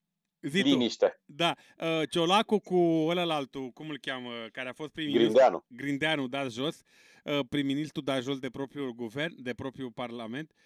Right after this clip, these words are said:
Speaker 1: uh, și colegi. Um, s-au dus și au băut adălmașul la, la mare.
Speaker 2: Da, da, da, da, da, am văzut.
Speaker 1: Ai văzut? Au băut,
Speaker 2: Da.
Speaker 1: dar nu l-a, au băut degeaba, pentru că n-au mai făcut nimic.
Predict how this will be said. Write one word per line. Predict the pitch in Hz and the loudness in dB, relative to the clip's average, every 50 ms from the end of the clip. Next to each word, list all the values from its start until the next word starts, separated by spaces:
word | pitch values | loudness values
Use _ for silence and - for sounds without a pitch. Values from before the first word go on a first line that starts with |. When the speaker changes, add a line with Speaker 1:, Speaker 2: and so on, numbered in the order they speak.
| _ _ _ _ | _ _ _ _
Speaker 1:
uh, | - - 139 135 131 131 127 113 | -10 -6 -4 -4 -2 -4 -4 -6
și | - - | -6 -10
colegi. | - - 131 120 123 147 170 160 - - _ _ _ _ _ | -8 -6 -4 -2 -2 -2 -4 -4 -6 -14 _ _ _ _ _
Um, | 160 156 151 151 151 147 151 147 156 165 - - 135 | -4 -2 0 0 0 0 -2 -6 -10 -10 -12 -14 -4
s-au | - 160 151 151 | -2 0 0 2
dus | 165 190 | 0 0
și | - 220 | 2 2
au | 208 196 | 2 2
băut | 170 175 185 196 190 214 | 2 0 0 0 0 0
adălmașul | 202 185 185 196 190 190 196 208 190 156 - 143 131 | 0 0 0 0 0 0 0 -2 -2 -2 -2 -4 -4
la, | 123 123 123 123 120 120 120 120 120 127 - | -2 -2 -2 -2 -2 -2 -2 -4 -4 -6 -8
la | 131 123 123 127 | -6 -4 -4 -2
mare. | 139 151 151 123 101 - _ _ _ _ _ _ _ _ _ _ _ _ _ _ _ _ _ _ _ _ _ | 0 0 0 0 -2 -8 _ _ _ _ _ _ _ _ _ _ _ _ _ _ _ _ _ _ _ _ _
Speaker 2:
Da, | _ 117 101 135 127 123 | _ 2 6 8 8 8
da, | 131 131 127 | 8 8 8
da, | 127 143 | 8 8
da, | 131 123 120 | 8 8 8
da, | 117 127 131 | 8 8 8
am | 135 113 | 6 4
văzut. | 90 92 85 92 104 120 135 123 - - _ _ _ _ _ _ _ | 2 0 0 4 6 6 8 6 6 2 _ _ _ _ _ _ _
Speaker 1:
Ai | - 117 131 | -6 -6 -4
văzut? | 127 135 131 120 139 185 233 233 - - _ _ _ _ _ _ _ | -4 -4 -4 -2 2 2 2 2 0 -6 _ _ _ _ _ _ _
Au | - 165 170 | -2 0 2
băut, | 160 175 175 196 233 277 | 2 4 4 4 4 4
Speaker 2:
Da. | 285 - | 4 6
Speaker 1:
dar | 98 214 | 8 8
nu | - 120 | 10 10
l-a, | 123 139 139 135 127 95 - - | 10 10 10 10 8 6 2 0
au | - 190 208 | -2 -2 0
băut | 180 185 220 226 233 | 0 2 0 0 2
degeaba, | 208 226 196 196 247 254 226 226 | 0 -2 0 0 0 0 2 0
pentru | 196 - 190 170 185 180 | 0 -2 -4 -6 -6 -6
că | - 196 | -4 -4
n-au | 190 196 | -2 0
mai | 202 208 196 | 0 0 0
făcut | - 196 185 - 208 | 0 -2 -4 -2 -2
nimic. | 202 208 220 233 214 - - - - | -2 0 0 0 0 -2 -6 -12 -20